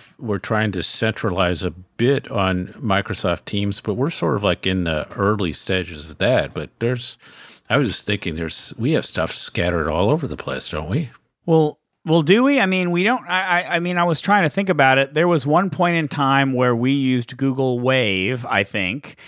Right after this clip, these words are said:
Speaker 2: long ago, and, and that was what we thought was going to be the collaboration tool of the future.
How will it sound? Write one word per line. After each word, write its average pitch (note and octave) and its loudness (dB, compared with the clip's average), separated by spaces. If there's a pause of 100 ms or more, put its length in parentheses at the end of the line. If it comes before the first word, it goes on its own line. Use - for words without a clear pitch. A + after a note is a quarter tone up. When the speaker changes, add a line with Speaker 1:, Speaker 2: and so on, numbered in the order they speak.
Speaker 2:
long C3+ 4
ago, G#2 0
and, A2 -2
and A#2 -2
that D3 4
was C3 2
what A#2+ 2
we C3 0
thought C3 2
was A2 -2
going B2 -2
to A#2+ -2
be A2+ 0
the A2 -4
collaboration C3 0
tool C3+ 0
of A2 -2
the G#2 -4
future. A#2 -2